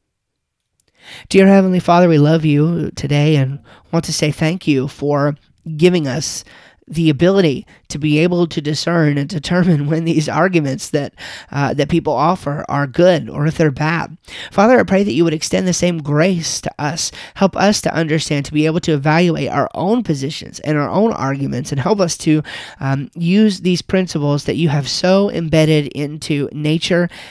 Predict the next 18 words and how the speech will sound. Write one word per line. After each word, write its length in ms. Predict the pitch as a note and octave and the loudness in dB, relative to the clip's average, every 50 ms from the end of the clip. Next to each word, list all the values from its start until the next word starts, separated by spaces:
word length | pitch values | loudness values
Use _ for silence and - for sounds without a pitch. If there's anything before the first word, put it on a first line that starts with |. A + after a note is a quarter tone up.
| - - - | -20 -16 -8
and 80 | - | -6
into 180 | C#3 D3+ D#3+ D3+ | -4 0 2 2
our 120 | C#3+ C#3+ | 2 2
human 360 | C3+ C3 E3 E3 D#3 D#3 D3+ | 2 2 2 2 2 2 -2
psyche. 640 | C#3+ - - D3 D#3+ E3 - - - E3 E3 E3 D#3+ - - - - - _ | -4 -4 -2 -2 -2 -2 -2 -2 -2 -2 -2 -2 -4 -6 -14 -20 -20 -16 _
Uh, 200 | - C3+ C#3 C3 - | -8 -6 -6 -6 -4
Lord, 280 | - D#3 D3+ D3+ D#3 C#3 | -4 -2 0 0 0 0
help 200 | C#3 G#3 G3 - | 0 0 0 -2
us 100 | A3+ - | -4 -2
to 100 | - F#3 | -4 -4
use 260 | E3+ E3+ F3+ G3 F#3 | -2 0 0 0 0
these 200 | F3 F3 E3+ D#3+ | 0 -2 -2 -2
principles 760 | - - E3 D#3+ D#3+ D#3+ - E3 E3 D#3+ F3+ - D#3+ C#3+ - - - - - - - | -4 -2 -2 -2 -2 -4 -8 -10 -8 -8 -8 -8 -8 -10 -12 -16 -20 -20 -20 -16 -12
to 120 | - E3 | -10 -6
the 120 | D3+ D#3+ | -4 -4
betterment 640 | C#3 C3 C#3+ E3+ F3 E3 D#3+ C#3+ C3+ C#3+ A2 - - - - - - _ - | -4 0 0 2 2 2 0 -2 -2 -4 -4 -6 -12 -16 -18 -20 -20 _ -8
of 400 | - C#3+ C#3 C3+ C#3 C3+ C#3 - _ _ - _ _ _ _ | -4 -2 -2 -2 -2 -4 -6 -12 _ _ -20 _ _ _ _
our, 400 | - C#3+ C3+ B2+ B2+ C3 C3 C3 | -2 0 0 0 0 0 -2 -4